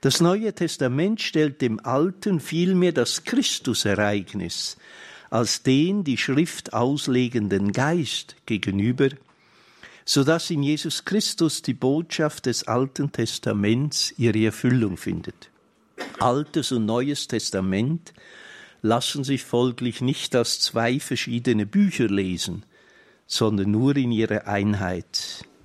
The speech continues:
Die erste Voraussetzung aller Exegese ist, so schreibt Ratzinger,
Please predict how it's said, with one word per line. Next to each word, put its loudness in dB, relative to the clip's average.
Die 2
erste 0
Voraussetzung -2
aller 0
Exegese 0
ist, -2
so -2
schreibt 0
Ratzinger, 0